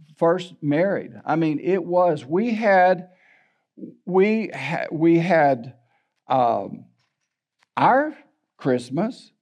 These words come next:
and then we would try to make the rounds, and I think it was something like four or five different stops, and every time we'd get somewhere,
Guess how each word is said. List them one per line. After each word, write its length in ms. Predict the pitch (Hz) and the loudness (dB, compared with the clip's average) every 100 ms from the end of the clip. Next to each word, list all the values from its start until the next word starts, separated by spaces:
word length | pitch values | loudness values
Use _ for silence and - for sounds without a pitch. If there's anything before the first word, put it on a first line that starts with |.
| _ _ _ _ - | _ _ _ _ -2
and 200 | 165 165 | 0 2
then 200 | 180 175 | 2 2
we 200 | 175 175 | 2 2
would 200 | 160 151 | 0 -2
try 320 | - 185 190 | 0 2 2
to 80 | 180 | 2
make 380 | 170 160 156 | 2 0 -2
the 100 | - | -6
rounds, 480 | 131 160 226 220 165 | -2 0 2 2 0
and 120 | 156 | 0
I 140 | 147 226 | 0 0
think 380 | 240 196 196 175 | 0 -2 -2 -4
it 100 | - | -6
was 140 | 135 | -4
something 400 | - 202 240 165 | 0 0 0 -2
like 400 | 151 151 123 - | 0 0 -2 -4
four 300 | 165 208 175 | -2 2 0
or 40 | |
five 460 | 123 - 180 180 147 | -2 -2 0 0 0
different 380 | 151 196 160 - | -4 -4 -6 -10
stops, 540 | - 202 240 214 - | -6 -2 2 0 -2
and 140 | 151 143 | -6 -2
every 280 | 190 220 | -2 -2
time 260 | - 220 196 | -2 -2 0
we'd 220 | 175 143 | 0 0
get 200 | 175 254 | 0 -2
somewhere, 720 | - 170 139 139 131 165 185 | -2 -4 -2 -2 -2 -2 -6